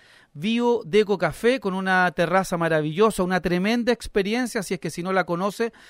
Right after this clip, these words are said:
<clears throat> vaya con su familia, saque a la polola, a la esposa, ¿cierto?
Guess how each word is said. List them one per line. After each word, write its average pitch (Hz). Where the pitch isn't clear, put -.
<clears throat> 226
vaya 196
con 120
su 139
familia, 180
saque 156
a -
la 131
polola, 196
a 160
la 151
esposa, 214
¿cierto? 214